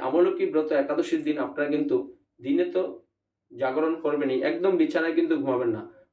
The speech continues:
পারলে রাত্রি জাগরণ করবেন আমলকি বৃক্ষের নিচে, তাহলে আরও বেশি কৃপা ফল সঞ্চয় করতে পারবেন। এবং পরের দিন যে পারণার সময়, খুব সংকীর্ণ সময় আমাদের কলকাতা, হ্যাঁ, যে নটা থেকে নটা বিয়াল্লিশ,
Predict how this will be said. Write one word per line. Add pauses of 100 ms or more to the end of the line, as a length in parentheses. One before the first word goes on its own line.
(120)
পারলে (320)
রাত্রি
জাগরণ
করবেন (280)
আমলকি (100)
বৃক্ষের
নিচে, (300)
তাহলে (360)
আরও (100)
বেশি
কৃপা
ফল (120)
সঞ্চয়
করতে
পারবেন। (520)
এবং (140)
পরের
দিন
যে (100)
পারণার
সময়, (420)
খুব (120)
সংকীর্ণ (140)
সময়
আমাদের (480)
কলকাতা, (320)
হ্যাঁ, (380)
যে
নটা
থেকে
নটা
বিয়াল্লিশ,